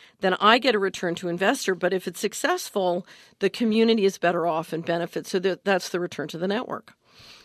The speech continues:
And so, um, you know, my model is to always understand the total economic return and the return to network and use that knowledge to find opportunities for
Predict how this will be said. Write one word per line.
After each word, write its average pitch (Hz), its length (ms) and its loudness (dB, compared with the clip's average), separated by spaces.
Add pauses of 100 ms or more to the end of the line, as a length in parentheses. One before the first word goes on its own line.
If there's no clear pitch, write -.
And 180 180 0
so, 190 520 2 (500)
um, 170 460 2 (600)
you 190 140 0
know, 185 120 4
my 196 360 6
model 190 540 4
is 180 580 0
to - 160 0
always 220 480 4
understand 190 960 2
the 180 160 -2
total 185 340 0
economic 175 520 -4
return 160 460 -4
and 170 200 -2
the 170 60 0
return 175 340 -2
to 170 100 -12
network 180 520 0 (440)
and 180 220 0
use 277 300 2
that 190 220 2
knowledge 185 1000 -2 (480)
to 208 120 -2
find 185 400 0
opportunities 175 920 0
for 165 560 -4